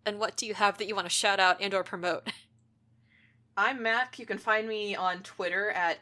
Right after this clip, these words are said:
Speaker 2: M A Q U E K E N Z I E, Mackenzie. Uh, you can also find me over on C R C Podcasts. That's a Charlie Romeo Charlie Podcasts, uh, on Twitter, or, uh, crooked russian cam dot horse or dot gay,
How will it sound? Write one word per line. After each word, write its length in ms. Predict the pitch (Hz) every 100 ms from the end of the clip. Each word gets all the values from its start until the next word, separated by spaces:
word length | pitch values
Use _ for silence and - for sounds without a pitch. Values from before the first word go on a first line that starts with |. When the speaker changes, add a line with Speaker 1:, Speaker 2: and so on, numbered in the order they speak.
| -
Speaker 2:
M 100 | 185
A 80 |
Q 220 | 175 - 196
U 220 | 185 175
E 240 | 170 175 170
K 220 | - 175
E 280 | 165 170 165
N 200 | 165 160
Z 220 | 151 165
I 200 | 160 160
E, 360 | 160 156 160 180
Mackenzie. 580 | 156 - 160 147 160 - _ _ _ _ -
Uh, 400 | 180 180 170 165 165
you 140 | 185
can 140 | 185 202
also 300 | 196 208 214
find 260 | 208 190
me 180 | 196 185
over 260 | 180 185 175
on 260 | 165 165
C 180 | 160 214
R 80 | 202
C 280 | 196 208 180
Podcasts. 880 | - 165 220 - - 427 - - - -
That's 280 | 170 170 -
a 240 | 160 143 -
Charlie 600 | - 247 240 214 196 180 -
Romeo 480 | 202 214 202 180 165
Charlie 640 | - 214 240 196 160 180
Podcasts, 800 | - 202 226 170 160 269 - - _ _ _ _ _ -
uh, 320 | 190 185 175
on 180 | - 180
Twitter, 500 | 185 233 226 220 214 -
or, 360 | 185 185 180
uh, 200 | 165 170 165
crooked 240 | - 262 220
russian 220 | 208 208
cam 280 | 202 190 185
dot 200 | 175 -
horse 280 | 185 180 175
or 140 | 170
dot 220 | 170 165
gay, 380 | 175 151 175 220